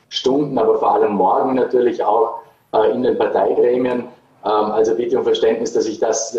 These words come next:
dem jetzt nicht vorgreifen kann. Wir haben ein paar Persönlichkeiten, unter anderem der Karl Nehammer, äh, denen ich das, äh, natürlich zutraue. Karl Nehammer hat als Innenminister einen sehr, sehr guten Job gemacht.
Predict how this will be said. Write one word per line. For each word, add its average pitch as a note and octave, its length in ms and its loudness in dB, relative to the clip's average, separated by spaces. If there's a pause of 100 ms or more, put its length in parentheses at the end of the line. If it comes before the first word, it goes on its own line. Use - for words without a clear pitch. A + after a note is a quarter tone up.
(120)
dem B2 160 0
jetzt B2 220 0
nicht B2 220 -6
vorgreifen A2 640 0
kann. B2+ 340 -2 (240)
Wir A2 120 2
haben G#2 160 0
ein A#2+ 120 0
paar - 160 2
Persönlichkeiten, A#2+ 800 0
unter A#2 240 -2
anderem A3+ 220 0
der A3 100 0
Karl - 240 -2
Nehammer, A2+ 500 -2 (280)
äh, A2 100 2
denen A2+ 260 2
ich G#2+ 140 -2
das, G#2+ 240 0
äh, G#2+ 100 2
natürlich B2 500 -2
zutraue. B2+ 640 0
Karl A2 160 0
Nehammer A2 280 0
hat G#2 100 -2
als G#2+ 160 -4
Innenminister A#2 560 -4
einen G#2+ 220 -2 (340)
sehr, A#2+ 220 0
sehr A#2+ 160 2
guten A#2+ 260 -4
Job A#2+ 260 -4
gemacht. A#2 380 -2